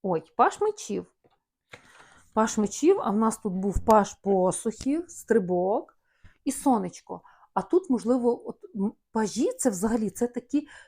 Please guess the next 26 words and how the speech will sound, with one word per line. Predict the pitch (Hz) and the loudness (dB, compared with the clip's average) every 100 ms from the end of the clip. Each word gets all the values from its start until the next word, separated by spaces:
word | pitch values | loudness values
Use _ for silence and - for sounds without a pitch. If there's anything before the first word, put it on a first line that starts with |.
| _ | _
тузи, | 247 208 220 370 | 0 2 4 2
це | 440 240 | 2 -2
поштовх, | - 233 214 - - 165 - | 0 0 0 -6 -12 -14 -16
це | - 220 214 254 226 | -8 -4 -4 -4 -8
коли | 226 226 | -6 -6
я | 220 | -4
не | 220 220 | -4 -4
вагаюся, | 202 175 190 175 170 - | -4 -4 -4 -4 -6 -10
а | - | -10
пажі — | - 190 202 | -6 -4 -2
це | 285 220 196 - | -4 -6 -8 -12
страхи, | - - 226 - 170 | -12 -6 -6 -4 -6
це | - 196 | -6 -6
наші | 208 - | -6 -6
внутрішні, | 190 254 277 254 - 226 196 247 180 - - - - | -4 -2 -4 -10 -8 -8 -8 -12 -12 -14 -20 -18 -8
наша | 226 240 | -6 -4
внутрішня | 220 240 220 - 190 | -4 -4 -8 -10 -4
дитина, | 190 190 254 339 349 - _ _ _ _ _ | -4 -2 -4 -4 -8 -16 _ _ _ _ _
аж, | 185 - - _ 277 | -8 -8 -18 _ -14
яка | 240 202 - 240 | -6 -6 2 2
говорить: | 226 220 196 202 180 185 - | 4 0 0 0 0 0 2
«Я | 247 | 4
боюсь, | 320 254 247 - _ _ _ _ _ _ _ _ _ _ _ - | 4 2 0 -6 _ _ _ _ _ _ _ _ _ _ _ 2
а | 240 | 6
я | 277 | 6
впаду, | 330 - 302 202 226 240 | 4 4 4 6 2 0